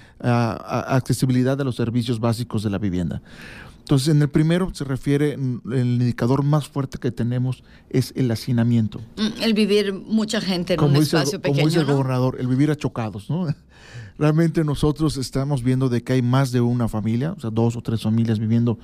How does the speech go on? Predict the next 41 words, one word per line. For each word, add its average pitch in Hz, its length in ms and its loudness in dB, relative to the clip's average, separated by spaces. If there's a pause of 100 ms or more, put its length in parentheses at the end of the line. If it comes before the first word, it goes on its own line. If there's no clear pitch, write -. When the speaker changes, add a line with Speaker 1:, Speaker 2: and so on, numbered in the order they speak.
(160)
Speaker 1:
en 123 160 4
un 165 80 6
mismo 160 200 2
espacio. 131 460 -4 (380)
Entonces, 143 400 2
nuestro 127 280 0
programa 131 400 2
se 127 160 -2
dirigió 120 500 0
a 120 60 -4
hacer 117 240 0
recámaras 139 560 0
adicionales 120 640 0 (320)
para 127 240 2
poder 139 200 2
empezar 139 360 0
a 123 40 0
separar 131 500 -2 (300)
a 123 100 -2
las 123 140 2
familias 120 500 2 (380)
de 127 120 2
las 113 120 2
que 135 100 0
viven 139 360 2 (380)
uno 165 220 4
más 143 180 -2
familias, 143 460 -2
o 139 100 2
incluso 143 480 0 (360)
cuando 120 280 2
hay 139 80 4
una 143 100 2
familia 120 340 0
que 120 120 -4
tiene, 123 280 2
pues, 107 200 -2
ya 117 100 4
un 120 80 4
número, 120 360 4
im-, 107 260 -2